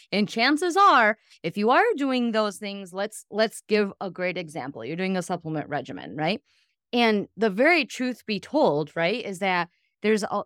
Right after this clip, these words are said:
I already did a, it's a three-parter about supplement regimen. Um,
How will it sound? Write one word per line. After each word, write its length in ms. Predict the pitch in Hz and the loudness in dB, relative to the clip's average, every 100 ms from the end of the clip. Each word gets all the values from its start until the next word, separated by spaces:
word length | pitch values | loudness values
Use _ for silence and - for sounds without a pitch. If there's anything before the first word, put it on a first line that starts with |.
| _ | _
I 180 | 208 202 - | -4 -4 -2
already 320 | 214 240 196 | -4 -6 -6
did 180 | 190 180 | -4 -2
a, 300 | 170 160 - | -2 -4 -6
it's 340 | 170 160 156 | -8 -8 -10
a 80 | 120 | -16
three-parter 840 | - 196 233 - 202 190 156 151 - | -12 -10 -10 -2 0 0 0 -4 -6
about 320 | 160 160 151 | -4 -4 -4
supplement 440 | - 175 165 160 151 | -6 -8 -6 -8 -6
regimen. 500 | 156 151 180 190 208 _ _ _ | -6 -6 -6 -6 -8 _ _ _
Um, 600 | 185 175 160 147 139 143 | -2 0 0 -4 -8 -12